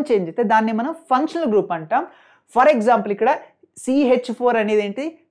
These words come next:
మీథేన్. మీథేన్ అనేది ఒక గ్యాస్, అర్థమవుతుందా?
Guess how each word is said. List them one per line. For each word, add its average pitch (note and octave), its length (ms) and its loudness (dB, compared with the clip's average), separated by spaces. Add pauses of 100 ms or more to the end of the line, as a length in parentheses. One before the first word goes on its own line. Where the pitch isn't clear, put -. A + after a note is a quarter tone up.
(220)
మీథేన్. F3 600 4 (440)
మీథేన్ G3 540 2
అనేది F#3+ 320 -2 (140)
ఒక E4 80 -2 (200)
గ్యాస్, F3+ 300 4 (1200)
అర్థమవుతుందా? B3+ 560 0